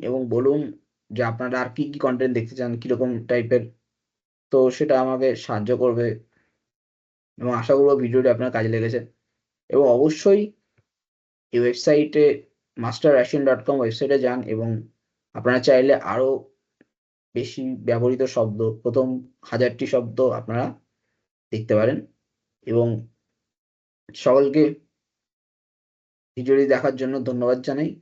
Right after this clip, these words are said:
এই অবধি দেখার জন্য। Thank you। অবশ্যই শব্দগুলি নোট করে রাখুন এবং কারণ এগুলি প্রচণ্ড গুরুত্বপূর্ণ শব্দ।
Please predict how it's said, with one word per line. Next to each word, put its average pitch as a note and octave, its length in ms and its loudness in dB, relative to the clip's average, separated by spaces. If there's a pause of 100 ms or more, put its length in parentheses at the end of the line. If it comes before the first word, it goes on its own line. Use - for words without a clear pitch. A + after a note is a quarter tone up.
(380)
এই A#2 160 -2
অবধি B2 200 0
দেখার A#2+ 280 -2
জন্য। A#2 220 -4 (960)
Thank C3 180 -4
you। E3+ 120 4 (760)
অবশ্যই D3+ 360 2
শব্দগুলি D3 420 0
নোট A#2 200 -6
করে C#3 140 0
রাখুন C3+ 240 -2 (960)
এবং C3+ 160 -6 (180)
কারণ E3 200 2
এগুলি F3+ 200 -2
প্রচণ্ড F#3+ 340 -2
গুরুত্বপূর্ণ F3+ 440 0
শব্দ। A#2 280 -4